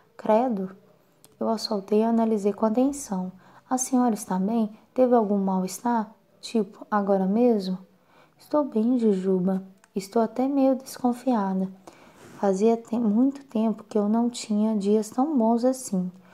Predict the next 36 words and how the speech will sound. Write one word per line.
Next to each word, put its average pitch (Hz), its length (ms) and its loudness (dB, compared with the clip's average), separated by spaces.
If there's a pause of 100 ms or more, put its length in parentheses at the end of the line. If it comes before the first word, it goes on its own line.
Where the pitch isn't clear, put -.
(220)
"Tem 294 140 -2
certeza 208 560 2
de - 60 -14
que 202 160 0
não 247 180 0
quer 208 180 -4
conversar 190 600 0
sobre 202 260 -2
o 214 60 2
que 208 100 -6
está 196 220 -2
acontecendo?" 196 880 -2 (500)
"Tenho, 254 280 2
tia. 190 460 -2 (240)
E 233 80 0
não 226 200 2
se - 140 -12
preocupa, 214 640 -2
tá - 200 -8
bem? 262 320 2 (480)
Deve 233 220 2
ser 226 200 -2
como 220 200 0
a - 20 -2
senhora 226 420 2
disse, 196 480 -4
uma 214 200 2
briga 214 380 2
à 262 40 -2
toa. 190 420 2 (400)
Se - 140 -4
ela 254 140 4
acreditasse 202 840 0
nisso 202 460 0
e 208 80 -2
se 202 380 -4